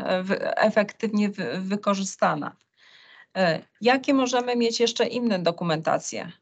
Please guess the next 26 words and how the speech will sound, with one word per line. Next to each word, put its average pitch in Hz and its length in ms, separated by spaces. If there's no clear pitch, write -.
E, 175 340
z - 140
punktu 269 360
widzenia 233 440
technicznego, 196 920
e, 175 320
przed 233 300
pierwszą 233 400
turą, 208 440
e, 175 460
dialogu, 175 640
oprócz, - 760
e, 175 180
właśnie 175 420
do, 170 280
e, 170 240
programu 190 480
funkcjonalno-, 180 1000
e, 175 280
użytkowego, 180 920
e, 190 200
powinniśmy 226 580
przekazać 214 680
dokumenty, 190 800
e, 175 220
dodatkowe, 208 800